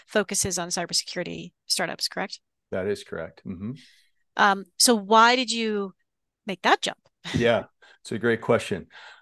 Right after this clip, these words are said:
Speaker 2: Uh, I think many cisos and security professionals can probably relate to this. Um, it's a very lonely job being a ciso. Even if you have a huge team, uh, it's not a job where a lot of people wanna,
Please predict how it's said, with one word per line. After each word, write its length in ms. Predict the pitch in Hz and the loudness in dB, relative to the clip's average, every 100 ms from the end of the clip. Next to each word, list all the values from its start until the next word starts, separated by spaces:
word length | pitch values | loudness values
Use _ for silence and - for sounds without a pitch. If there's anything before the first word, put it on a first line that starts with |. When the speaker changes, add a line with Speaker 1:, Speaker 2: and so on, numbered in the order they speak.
| _ | _
Speaker 2:
Uh, 480 | 117 117 113 113 117 | 6 8 10 8 6
I 120 | 147 | 2
think 180 | 143 143 | 2 2
many 220 | 135 135 | 2 2
cisos 640 | 127 127 117 - 104 98 | 2 0 -2 0 0 -2
and 120 | 101 98 | -4 -8
security 380 | - 117 104 | -4 0 0
professionals 560 | 101 98 98 92 104 98 | -2 -2 -2 -2 -8 -8
can 160 | 107 101 | -10 -6
probably 380 | - 160 170 | -2 0 0
relate 420 | 139 110 92 87 - | 0 2 0 -4 -10
to 100 | - | -8
this. 380 | 69 - - - - | -6 -8 -12 -14 -2
Um, 440 | 98 90 87 85 _ - _ _ _ _ _ | 2 2 0 -6 _ -20 _ _ _ _ _
it's 220 | 170 139 | -2 2
a 60 | 160 | 0
very 520 | 113 95 113 135 139 | 0 2 6 6 6
lonely 480 | 104 98 98 101 98 | 4 2 2 0 -4
job 420 | 82 71 57 50 - _ _ | -2 -2 -2 -4 -12 _ _
being 240 | - 87 85 | -8 -6 -6
a 60 | |
ciso. 480 | 90 - - - - - | -10 -10 -8 -10 -10 -4
Even 320 | - 160 170 180 | 2 4 4 2
if 160 | 139 | 2
you 100 | 113 | 0
have 260 | 101 107 101 | 2 2 0
a 20 | |
huge 440 | 95 101 104 - | -4 -4 -4 -6
team, 500 | - 98 104 214 127 247 - _ _ | -4 -2 0 0 -2 -8 -20 _ _
uh, 300 | - 95 98 - | 2 4 4 4
it's 280 | 135 139 - | 0 0 4
not 220 | 214 269 | 4 6
a 80 | 294 | 4
job 380 | 143 123 127 120 | 6 6 6 6
where 120 | 120 | 4
a 60 | |
lot 280 | 107 98 104 | 6 4 4
of 80 | 104 | 2
people 300 | 101 - 90 | -6 -8 -6
wanna, 420 | 85 85 85 78 | -4 -4 -4 -6